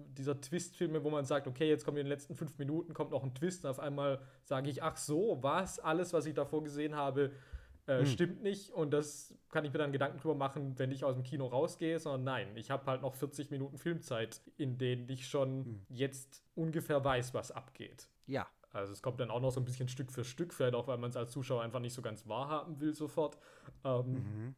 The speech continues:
Speaker 1: dass das wirklich passiert.
Speaker 2: Ja.
Speaker 1: Und es ist halt auch so krass, weil ich halt sagen würde, dadurch wird halt dieses ganze Mordkomplott halt auch irgendwie irrelevant. Also, oder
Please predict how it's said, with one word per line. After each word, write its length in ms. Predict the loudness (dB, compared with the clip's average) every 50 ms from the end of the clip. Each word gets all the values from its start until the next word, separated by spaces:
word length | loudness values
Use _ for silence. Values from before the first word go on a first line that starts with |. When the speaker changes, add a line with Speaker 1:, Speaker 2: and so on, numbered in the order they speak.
| _ -4
Speaker 1:
dass 280 | -2 -2 -2 -4 -4
das 360 | -2 -2 -2 -2 -4 -6 -4
wirklich 340 | -4 -4 -4 -4 -8 -10 -8
passiert. 500 | -6 -8 -6 -6 -4 -2 -2 -2 -2 -6 -10 _ _ _ _ -14 -12
Speaker 2:
Ja. 120 | -2 2
Speaker 1:
Und 160 | 6 8 8
es 120 | 8 6 6
ist 120 | 6 6
halt 120 | 8 8
auch 120 | 8 6 2
so 140 | 0 -2 -4
krass, 300 | -2 -2 -2 0 0 2
weil 140 | 2 2
ich 100 | 2 2
halt 140 | 2 2 2
sagen 300 | 2 2 2 0 0 -2 0
würde, 340 | 2 4 6 6 4 4 2 -6 -8 _
dadurch 340 | 2 2 4 4 2 2 2
wird 140 | 0 2 4
halt 120 | 4 4
dieses 260 | 2 0 -4 -4 -2 0
ganze 260 | 0 0 0 0 2
Mordkomplott 640 | 2 2 2 2 0 -2 -2 -2 0 0 -2 0 0
halt 160 | 0 0 0
auch 240 | 0 -2 -4 -4 -4
irgendwie 540 | -4 -4 -4 -4 -6 -6 -6 -6 -6 -6 -8 -12 _ 2
irrelevant. 800 | 2 4 4 4 2 2 0 -2 -4 -6 -8 -10 -16 -18 -20 -20 _ _
Also, 640 | 0 2 2 2 2 2 2 2 2 0 -2 -6 -4 0
oder 440 | 2 4 6 6 4 4 2 -4